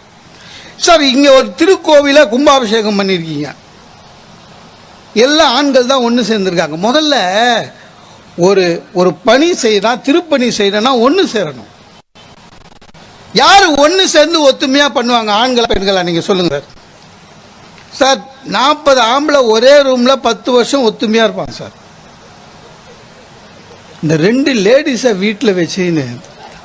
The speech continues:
தாங்க முடியல. இவங்க பரீட்சை, சிலபஸ், உண்மையிலேயேங்க வாழ்க்கையே சிலபஸ் மாதிரி ஆயிடுச்சு. இந்த படிக்கிற பசங்களுக்கு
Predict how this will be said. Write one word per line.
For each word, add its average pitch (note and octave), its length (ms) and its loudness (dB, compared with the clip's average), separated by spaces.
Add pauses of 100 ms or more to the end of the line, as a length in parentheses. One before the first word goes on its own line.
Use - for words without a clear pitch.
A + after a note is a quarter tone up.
(2250)
தாங்க C4 460 -2
முடியல. E3+ 340 -4 (1300)
இவங்க A3 220 2
பரீட்சை, B3+ 440 2
சிலபஸ், B3+ 720 0 (380)
உண்மையிலேயேங்க E4+ 640 -2 (800)
வாழ்க்கையே C#4 500 0
சிலபஸ் D4 460 -2
மாதிரி C4+ 320 -2
ஆயிடுச்சு. D3+ 360 -8 (420)
இந்த D#3+ 200 -2
படிக்கிற D4 460 2
பசங்களுக்கு B3 840 2